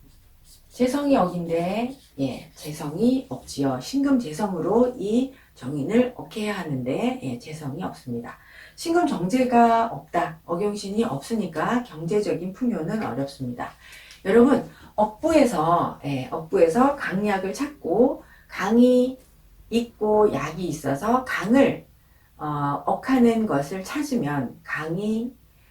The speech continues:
강을 해결하는 억부가 있으면 그것은 경제적인 풍요를 이룬다라는 뜻입니다. 그래서 경제적인 풍요의 그 규모는, 규모는 또한 뭐 사주의 그,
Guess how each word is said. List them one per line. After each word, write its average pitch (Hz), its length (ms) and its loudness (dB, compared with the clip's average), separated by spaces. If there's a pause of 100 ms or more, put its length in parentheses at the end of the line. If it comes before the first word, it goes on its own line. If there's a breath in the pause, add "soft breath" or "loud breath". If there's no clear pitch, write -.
(120 soft breath)
강을 226 520 4
해결하는 240 880 4
억부가 196 500 -4
있으면 247 680 -2
그것은 196 640 0 (240 loud breath)
경제적인 226 640 2
풍요를 254 680 2
이룬다라는 139 840 -4
뜻입니다. 123 520 -10
그래서 156 260 -10 (280 loud breath)
경제적인 220 540 0
풍요의 262 580 -2 (140 loud breath)
그 - 180 -4
규모는, 240 720 2
규모는 214 600 2
또한 208 520 -2 (320 loud breath)
뭐 143 180 -4
사주의 165 680 0
그, 143 540 -2